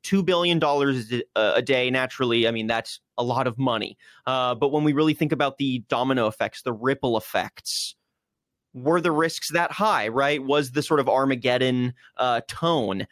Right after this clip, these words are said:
that a lot of the reporting was taking accurate, or sort of the, the way that we should have been weighing the consequences?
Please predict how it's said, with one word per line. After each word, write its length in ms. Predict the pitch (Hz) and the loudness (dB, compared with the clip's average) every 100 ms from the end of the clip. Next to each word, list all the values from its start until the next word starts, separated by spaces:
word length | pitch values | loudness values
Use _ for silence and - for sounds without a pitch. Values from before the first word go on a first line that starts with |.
| - | -6
that 100 | 131 | 0
a 40 | 131 | 2
lot 120 | 127 | 2
of 60 | |
the 60 | 120 | 0
reporting 400 | 120 - 127 117 | -2 0 0 0
was 140 | 113 - | -4 -4
taking 600 | 165 156 151 127 113 113 _ _ _ - | 0 0 2 0 -2 -6 _ _ _ -8
accurate, 540 | 147 156 - 120 82 - | -8 -6 -4 -2 -2 0
or 280 | 135 127 | 2 2
sort 140 | 123 135 | 0 -2
of 60 | |
the, 140 | 117 - | -2 -2
the 100 | 139 | 0
way 160 | 131 131 | 2 2
that 140 | 123 | 0
we 80 | 123 | -4
should 360 | - - 147 | -6 -2 -2
have 120 | 123 101 | -2 -4
been 180 | 113 | -4
weighing 320 | 107 113 107 101 | -2 0 -2 -4
the 80 | |
consequences? 600 | - 90 92 - 90 - | -6 -8 -8 -14 -18 -20